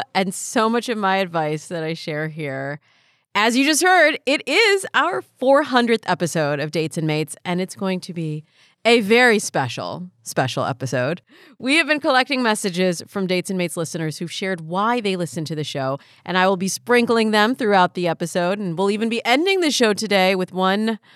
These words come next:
very special message from another member of my family. But that is not the thing that makes today's episode so special. You know, when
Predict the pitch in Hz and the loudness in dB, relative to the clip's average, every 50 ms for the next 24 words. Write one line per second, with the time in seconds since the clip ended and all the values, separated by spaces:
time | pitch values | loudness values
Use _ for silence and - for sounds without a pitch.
0 | - - - _ _ _ - 170 170 165 196 185 170 160 156 156 - - 147 143 | -20 -20 -20 _ _ _ -16 -12 -6 -2 0 0 2 0 -2 -2 -4 -4 -4 -2
1 | - 156 139 139 139 131 - 185 220 - - 185 165 156 151 147 139 143 143 139 | -2 -2 -4 -4 -4 -4 -6 -8 -10 -8 -4 -2 -2 0 0 0 -2 -2 -4 -4
2 | 139 135 147 147 135 135 139 135 - 139 139 143 147 180 226 254 240 - _ _ | -4 -6 -6 -6 -4 -4 -4 -4 -6 -6 -6 -6 -6 -6 -6 -8 -10 -12 _ _
3 | _ _ _ _ _ _ _ _ - 453 480 _ - 508 605 659 679 698 622 440 | _ _ _ _ _ _ _ _ -4 -4 -4 _ 0 0 2 4 4 4 4 4
4 | 269 262 240 214 202 - 202 185 - 202 185 180 170 175 - - 180 180 175 156 | 4 4 2 2 2 0 -2 -6 -4 -4 -6 -4 -4 -6 -4 -2 -2 -2 -2 -2
5 | - - - 208 190 175 190 185 180 170 170 160 - _ _ - 196 196 - - | -6 -10 -6 -4 0 2 4 4 4 2 0 -4 -8 _ _ -2 -2 -2 0 -2
6 | 180 - - 170 156 151 147 127 - - - 196 175 156 147 - - - - 208 | -6 -4 -2 -4 -2 -4 -6 -8 -6 -2 0 2 2 0 0 -4 -6 -4 0 0
7 | 196 180 - - 190 202 294 - _ _ _ _ _ _ _ _ _ _ _ _ | 0 0 0 -2 -2 -4 -4 -8 _ _ _ _ _ _ _ _ _ _ _ _
8 | - 214 226 233 254 247 226 247 247 240 | -6 -2 0 2 2 2 2 2 0 -2